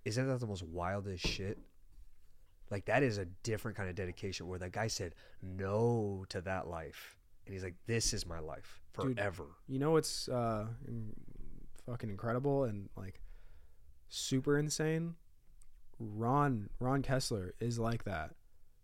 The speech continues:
Speaker 2: And he has a family. He's
Speaker 1: Yeah.
Speaker 2: two kids and a wife.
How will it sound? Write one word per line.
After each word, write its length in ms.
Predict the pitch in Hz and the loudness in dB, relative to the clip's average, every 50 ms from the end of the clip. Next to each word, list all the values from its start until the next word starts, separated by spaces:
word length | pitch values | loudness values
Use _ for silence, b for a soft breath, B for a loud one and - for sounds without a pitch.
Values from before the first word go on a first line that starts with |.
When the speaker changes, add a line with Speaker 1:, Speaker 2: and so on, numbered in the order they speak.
| - - - - - - - | -20 -20 -20 -20 -12 -4 0
Speaker 2:
And 240 | 123 131 143 143 139 | 4 6 6 8 8
he 100 | 131 123 | 6 6
has 460 | 120 131 127 123 120 117 110 - - - | 6 6 6 6 6 4 2 0 -2 -2
a 60 | 113 | -4
family. 500 | - - 117 117 110 104 82 87 90 - - - - - | -2 -2 0 0 0 -2 -4 -6 -8 -10 -14 -16 -14 -8
He's 220 | - 101 92 87 82 | -4 -2 -2 -2 -2
Speaker 1:
Yeah. 80 | 82 82 | -4 -4
Speaker 2:
two 200 | 87 - 185 180 | 0 2 2 4
kids 560 | 156 151 151 156 151 135 120 113 - - - - | 6 8 10 10 10 8 6 0 -6 -8 -10 -10
and 100 | 143 113 | -8 -6
a 40 | 110 | -2
wife. 440 | 107 117 131 131 104 87 - - | 0 0 2 2 0 -2 -4 -8